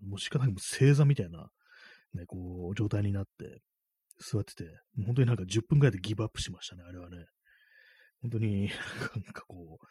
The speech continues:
う、ね、座、座、座敷は良くないっていうね、反座敷っていうね、まあ、そういう放送で、こう、ね、行こうかなと思ってます。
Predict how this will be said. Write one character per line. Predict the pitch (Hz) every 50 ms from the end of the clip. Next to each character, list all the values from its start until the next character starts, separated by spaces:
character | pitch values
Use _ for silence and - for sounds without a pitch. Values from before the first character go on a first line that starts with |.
| - - - - - - - - _ _ _ _ _ _ _ _ _ _ _ _ _ _ _ _ _ _ _ _ _ _ _ _ _ _ _ _ _
う、 | -
ね、 | 92
座、 | 90 - 107
座、 | - - - - - - - - - - - - _ _ _ _ _ _ _ -
座 | 117 113
敷 | - - -
は | 139 113
良 | 113 113
く | 117
な | 107 104
い | 101
っ |
て | - _ - -
い |
う | -
ね、 | 160 - - _ _ _ _ _
反 | _ - - 139 123
座 | 98 - -
敷 | - - - - 104
っ | -
て | _ - 82
い |
う | -
ね、 | - - - _ -
ま | 92
あ、 | -
そ | - -
う | 101
い | -
う |
放 | - 107
送 | - - 104 98
で、 | 95 92 92 -
こ | - - - 90 87 85 - - _ _ -
う、 | -
ね、 | - - _ _
行 | - - - 98
こ | -
う | 85
か |
な | - -
と | - 95
思 | 90
っ | -
て | - 147
ま | - -
す。 | - - - - -